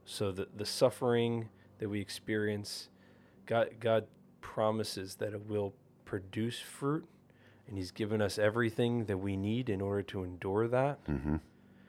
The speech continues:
Speaker 1: And he's using it. And, you know, th-, there is a time,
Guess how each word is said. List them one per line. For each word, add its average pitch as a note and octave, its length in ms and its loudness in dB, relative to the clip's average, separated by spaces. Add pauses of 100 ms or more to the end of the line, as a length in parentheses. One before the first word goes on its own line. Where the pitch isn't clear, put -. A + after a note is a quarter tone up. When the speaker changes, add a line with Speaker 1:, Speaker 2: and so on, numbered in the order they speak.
(200)
Speaker 1:
And G2+ 140 -6
he's F2+ 220 -8
using A#2+ 480 0
it. D3 180 0 (1800)
And, F#2 440 -4 (2000)
you G#2 160 -6
know, F2+ 200 -4 (440)
th-, A2 140 -14 (180)
there A2 300 2
is A#2 160 4
a B2+ 80 0
time, C#3 540 4